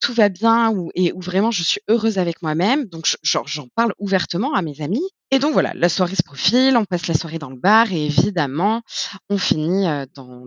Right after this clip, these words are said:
dans la boîte où on allait tout le temps, parce qu'il faut savoir qu'on allait tout le temps en boîte, évidemment, et tout le temps dans la même boîte. Donc, euh, la soirée se continue en boîte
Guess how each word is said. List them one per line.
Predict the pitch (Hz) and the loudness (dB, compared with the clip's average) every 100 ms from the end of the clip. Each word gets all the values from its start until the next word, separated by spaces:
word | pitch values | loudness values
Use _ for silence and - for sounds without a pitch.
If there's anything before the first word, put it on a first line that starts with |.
| 123 | -10
dans | 131 | -8
la | 131 | 0
boîte | 190 - | 0 0
où | 147 | -4
on | |
allait | 143 175 | 0 0
tout | - 180 | 0 -8
le | |
temps, | - 143 147 | -4 -6 -6
parce | - | -12
qu'il | - | -18
faut | - | -12
savoir | - 135 156 | -8 -6 -8
qu'on | 131 | -10
allait | 127 156 - | -8 -8 -6
tout | 190 | -6
le | - | -2
temps | 180 180 - | -2 -2 -6
en | 123 | -8
boîte, | 135 175 - | -2 -2 -4
évidemment, | 123 127 127 202 269 - - - | -14 -10 -2 0 0 -2 -8 -8
et | - | -8
tout | 196 | -8
le | - | 0
temps | 214 | 0
dans | 196 220 | 4 2
la | 202 | 2
même | 165 131 | -2 -6
boîte. | 104 - _ - - - - _ - | -12 -14 _ -14 -10 -10 -14 _ -8
Donc, | 160 156 - | -6 -6 0
euh, | 160 151 147 143 143 | 2 4 4 2 2
la | 139 | 0
soirée | - 170 208 | 0 0 0
se | - 151 | 0 -4
continue | - 202 - 190 160 | -4 -2 0 0 -2
en | 117 | -6
boîte | 123 160 208 - | 0 4 4 0